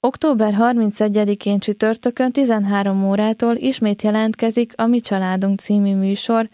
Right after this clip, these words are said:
amely a négy magyar nyelvű Mária Rádió közös, két havonta jelentkező műsora.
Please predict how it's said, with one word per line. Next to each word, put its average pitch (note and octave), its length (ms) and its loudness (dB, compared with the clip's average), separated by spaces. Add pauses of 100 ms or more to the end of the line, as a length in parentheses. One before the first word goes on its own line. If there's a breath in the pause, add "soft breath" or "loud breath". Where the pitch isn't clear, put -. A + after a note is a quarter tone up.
(360 soft breath)
amely G#3+ 360 2
a A3 40 2
négy B3+ 240 2
magyar G3+ 360 0
nyelvű G3+ 360 0
Mária G3 420 0
Rádió G3+ 560 0
közös, A3 500 -2
két C4 260 -2
havonta G3+ 440 -2
jelentkező G#3 680 0
műsora. G3+ 600 -2